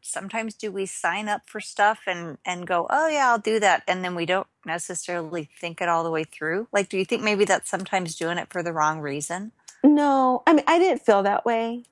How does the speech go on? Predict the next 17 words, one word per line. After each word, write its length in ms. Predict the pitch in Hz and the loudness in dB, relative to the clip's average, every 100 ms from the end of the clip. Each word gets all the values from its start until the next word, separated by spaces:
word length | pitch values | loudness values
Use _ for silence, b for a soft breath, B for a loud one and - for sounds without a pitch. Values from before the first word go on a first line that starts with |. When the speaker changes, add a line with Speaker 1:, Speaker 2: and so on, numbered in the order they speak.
| _ _ _ _ | _ _ _ _
Speaker 2:
And 140 | 254 240 | 4 6
if 120 | 262 | 4
I 100 | 240 | 4
didn't 320 | 285 277 285 | 4 0 0
feel 240 | - 233 | 2 2
excited 600 | 214 - - 180 180 196 | 2 -4 -4 0 0 0
about 400 | 180 - 160 165 | -2 -2 0 2
it, 240 | 196 220 233 | 2 0 2
I 120 | 220 | 2
wouldn't 320 | 220 240 247 | 4 4 2
have 160 | 226 - | 0 -4
done 180 | 160 170 | -4 -2
it. 220 | - - _ _ - | -4 -8 _ _ 0
Like, 120 | 190 - | 0 2
I 80 | 214 | 2
wouldn't 400 | 190 220 220 214 | 2 0 0 -2
have 440 | 202 190 175 175 | -4 -2 -2 -2